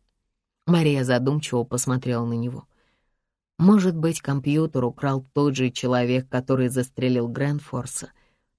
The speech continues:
третий стрелок. Она развела руки.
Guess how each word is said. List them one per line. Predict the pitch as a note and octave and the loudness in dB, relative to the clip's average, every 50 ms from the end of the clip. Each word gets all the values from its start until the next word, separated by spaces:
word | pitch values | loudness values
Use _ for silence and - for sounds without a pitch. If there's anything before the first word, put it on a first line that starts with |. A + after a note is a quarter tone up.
| _ | _
третий | - F#3+ G3 F#3 D#3 C3+ - A#2+ | 6 8 8 8 6 2 -2 -4
стрелок. | - - - C#3+ D3+ D3+ C3 - C3 - - _ _ _ _ _ _ _ _ _ _ _ _ _ _ - | -6 -6 -4 -2 -2 0 -2 -4 -8 -12 -18 _ _ _ _ _ _ _ _ _ _ _ _ _ _ 0
Она | F3+ F3+ D#3 C#3 C3 | 2 2 4 4 2
развела | C3 A#2+ B2+ C3+ C3 C3 C3 B2+ | 0 0 2 2 2 2 2 0
руки. | B2+ B2 A#2 - - - | -2 -4 -6 -10 -16 -20